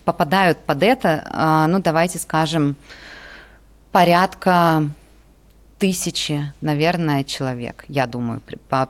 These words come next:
при-, примерным оценкам. Потому что если посмотреть списки политически преследуемых, вычесть из них людей, которые, а, к сожалению, сейчас находятся в российски-, в российских сизо и колониях, то за границей примерно вот такое число преследуемых по политическим мотивам.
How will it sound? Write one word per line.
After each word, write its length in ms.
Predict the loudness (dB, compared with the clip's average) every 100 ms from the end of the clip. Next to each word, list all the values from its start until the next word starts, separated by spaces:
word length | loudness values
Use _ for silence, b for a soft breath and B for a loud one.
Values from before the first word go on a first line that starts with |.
| -6
при-, 220 | -8 -6
примерным 500 | -6 -2 0 0 -2
оценкам. 480 | -4 -4 -6 -6 -12
Потому 320 | -8 -4 -2
что 160 | -2 -4
если 200 | -6 -8
посмотреть 440 | -8 -6 -4 -6
списки 540 | -6 -8 -8 -4 -6 -6 B B
политически 480 | -6 -4 -6 -6 -10
преследуемых, 720 | -8 -4 0 2 2 -2 -2
вычесть 300 | -6 -6 -8
из 100 | -6
них 160 | -6 -4
людей, 280 | -2 0
которые, 540 | -2 -4 -2 0 0 -2 B B
а, 220 | -2 0 0
к 60 |
сожалению, 580 | -4 -4 0 0 0 -2
сейчас 320 | -6 -6 -4
находятся 460 | -4 -4 -4 -6 -8
в 20 |
российски-, 400 | -8 -8 -10 -10
в 140 | -6 -4
российских 460 | -4 -6 -6 -10
сизо 360 | -6 -4 0 0
и 100 | 0
колониях, 560 | 0 -2 2 2 2 -2 B B -16 -2
то 420 | 2 2 2 2
за 80 | -2
границей 440 | -2 -2 -2 -6
примерно 500 | -6 -2 0 0 -2
вот 160 | -4 -6 _ -10
такое 380 | -10 -2 -2 -2
число 480 | -6 -6 0 -2 -2 _
преследуемых 520 | -12 -4 -2 -2 -4 -4
по 220 | -6 -6
политическим 640 | -6 -10 -8 -12 -8 -6
мотивам. 340 | -6 -8 -12